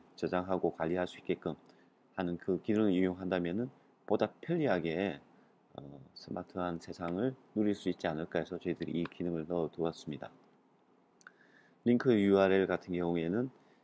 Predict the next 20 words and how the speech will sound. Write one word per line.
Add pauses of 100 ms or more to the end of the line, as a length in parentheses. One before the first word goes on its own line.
(420)
어, (2000)
그
이미 (160)
홈페이지가
있-,
있는
경우가
있습니다. (100)
모바일
홈페이지가
있는
경우가
있으면은 (560)
거기에
대해서
큐알
코드만, (480)
어,
생성을
하겠다